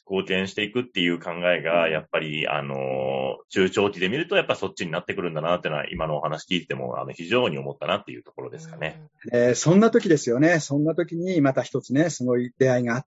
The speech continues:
Speaker 3: て、
Speaker 2: ええ。
Speaker 3: その、怖がることないって、やっぱりね、僕ね、今までの経験の中で言うと、とにかくそういう方、会いたいとかってみんな思う人ってみんないい人です。間違いなく。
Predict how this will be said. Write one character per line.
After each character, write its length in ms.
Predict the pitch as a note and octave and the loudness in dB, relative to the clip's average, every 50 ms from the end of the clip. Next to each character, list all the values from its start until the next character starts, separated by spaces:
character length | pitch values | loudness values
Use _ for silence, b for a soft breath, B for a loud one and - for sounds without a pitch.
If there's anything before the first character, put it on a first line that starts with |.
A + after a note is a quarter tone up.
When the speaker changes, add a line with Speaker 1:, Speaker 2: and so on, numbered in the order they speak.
| _ | _
Speaker 3:
て、 260 | - A#2+ A#2 G#2 G#2 - _ _ _ _ - | 2 4 4 2 0 -4 _ _ _ _ -6
Speaker 2:
え 180 | F#3+ F#3+ F#3 | -4 -4 -4
え。 20 | F3+ | -4
Speaker 3:
そ 140 | F3+ E3+ - | -4 -4 -4
の、 340 | - - - G#2+ G#2+ - _ _ | -2 -4 -4 -6 -8 -10 _ _
怖 220 | - - D#3 F3 G3+ | 0 2 4 4 4
が 160 | G#3 G#3 G#3 | 2 0 0
る 120 | G3+ G3+ | 0 0
こ 120 | G3+ G3 G3 | 0 2 4
と 100 | F3 D#3 | 6 6
な 140 | E3 E3 E3 | 6 6 4
い 40 | |
っ 20 | D3+ | 2
て、 120 | - C3+ | 2 2
や 120 | C#3+ D#3+ - | 2 2 2
っ 40 | - | 2
ぱ 80 | F#3 | 2
り 100 | F3+ F3 | 2 4
ね、 140 | D#3+ D#3 C#3+ | 4 4 4
僕 200 | C3 D3 E3+ E3 | 4 2 2 2
ね、 80 | D3 C#3 | 4 4
今 180 | D3 F#3 A3+ | 6 6 6
ま 140 | A#3+ C4 B3+ | 4 4 2
で 60 | B3 | 2
の 100 | A#3+ A3+ | 0 2
経 180 | - A#3 A3+ A3+ | 4 6 4 6
験 120 | A#3 A#3 | 4 2
の 40 | A3 | 0
中 160 | A3 G#3 G#3 | 2 0 0
で 60 | F#3+ F3+ | 0 -2
言 80 | D3+ | -2
う 40 | C3+ | 0
と、 180 | - E3+ - - _ _ _ _ _ _ _ | 0 -2 -2 -4 _ _ _ _ _ _ _
と 260 | - - A3 B3 C4+ | -4 4 6 8 8
に 140 | C4+ C#4 C4+ | 8 6 6
か 160 | - C#4+ B3+ | 6 4 4
く 380 | A#3+ - C4 B3+ G#3 C#3 A#2 - _ _ _ | 4 2 2 2 2 2 2 -2 _ _ _
そ 240 | - - A3+ B3+ B3+ | -2 0 2 2 4
う 60 | A#3+ | 2
い 60 | B3 | 2
う 60 | B3+ - | 0 -2
方、 320 | G#3+ G3+ - D#3+ - - _ _ | -4 -6 -6 -6 -8 -8 _ _
会 140 | F#3+ A#3+ | 2 2
い 40 | B3 | 4
た 100 | - C4+ | 4 2
い 40 | B3 | 2
と 80 | B3 - | 2 0
か 80 | F3+ | -2
っ 40 | D3 | -4
て 80 | - C3 B2+ | -6 -6 -6
み 200 | D3 F#3+ G#3 B3 | -4 -2 -2 -2
ん 20 | |
な 120 | C4 F#3+ C#3+ | -2 -2 -2
思 280 | G3 G#3 B3 C#4+ C#4 | 0 2 2 2 2
う 40 | B3 | 0
人 180 | - - - - | -2 -8 -12 -16
っ 40 | |
て 160 | - _ B2+ B2+ | -14 _ -2 2
み 140 | D3+ A#3 | 6 6
ん 280 | F#4 A4 A4+ G#4+ G4 E4+ | 6 6 6 2 2 0
な 80 | A3 - | 0 4
い 40 | |
い 160 | G3 A#3+ F#4 E4+ | 6 6 8 8
人 140 | - C#4+ | 8 6
で 80 | G3 C#3+ | 4 4
す。 140 | - - C#3+ | 2 0 2
間 140 | D3+ - D4 | 2 2 2
違 360 | - - - C#4+ C#4 C4+ A3 | 2 4 6 6 6 6 6
い 20 | |
な 80 | D#3 | 2
く。 40 | C3+ | -2